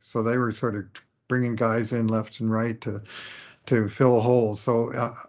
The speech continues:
I think it's fair to say that Bakersfield was not playing a full strength A H L quality opponent, and it showed. But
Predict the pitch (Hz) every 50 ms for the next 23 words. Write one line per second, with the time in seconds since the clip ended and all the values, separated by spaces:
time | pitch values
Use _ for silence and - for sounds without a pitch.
0 | _ - 120 123 - - 160 156 - 143 - - - - 131 127 131 131 123 123
1 | 107 - - 135 120 117 117 117 113 107 107 - _ _ _ 135 127 127 - 143
2 | - - - 135 120 117 113 107 110 107 107 120 117 117 117 - - 135 127 117
3 | 117 113 110 107 110 104 - - - 123 120 117 113 107 110 - - - - -
4 | - - - - - _ - - - - 123 123 117 110 101 104 - - 123 120
5 | 120 117 113 110 110 - 127 113 110 110 107 104 - - 120 117 117 110 107 107
6 | 110 101 101 101 - - 123 117 113 107 104 104 113 117 117 110 104 95 - -
7 | - 123 120 123 107 98 98 95 - 113 131 -